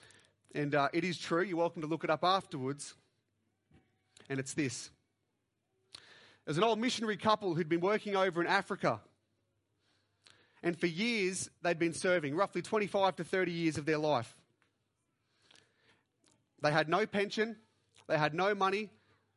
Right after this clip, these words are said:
Believes that they lost one of their kids while they were over there as well. And they were travelling back to America to retire at a much older age. Now, this is back before planes, and they were coming back on a ship,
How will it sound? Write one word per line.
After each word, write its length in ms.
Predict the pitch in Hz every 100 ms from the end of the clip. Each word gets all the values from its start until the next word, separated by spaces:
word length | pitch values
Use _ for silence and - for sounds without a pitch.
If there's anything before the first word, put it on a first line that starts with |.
| _ 147
Believes 360 | 170 196 156 -
that 100 | 180
they 100 | 170
lost 300 | 170 202 -
one 120 | 202
of 60 | 202
their 140 | 190
kids 340 | - 208 208 180
while 140 | 202
they 80 | 185
were 80 | 175
over 200 | 185 185
there 180 | 190
as 100 | 185
well. 280 | 165 160 185 - _ _ _ _ _ - - _ _ _ _ - 160
And 80 |
they 80 | 175
were 80 | 175
travelling 480 | - 240 285 262 185
back 400 | 143 196 190 - - _ _ -
to 120 | 202
America 580 | 185 202 226 220 160 170 - -
to 260 | 208 190 175
retire 580 | 175 190 190 151 107 101 _ _ _ _ - _ _
at 80 | 160
a 40 | 156
much 220 | 190 208
older 320 | 185 170 165
age. 380 | 147 120 - - _ _ 605 622 605 587 571 539 _ _ _ _ - -
Now, 100 | 170
this 160 | 226
is 80 | 247
back 240 | 196 226 -
before 320 | 175 214 185
planes, 580 | 185 175 151 208 - - _ _ -
and 80 |
they 60 | 175
were 100 | 180
coming 260 | 208 254 240
back 200 | 208 190
on 120 | 170
a 40 |
ship, 320 | 147 - 180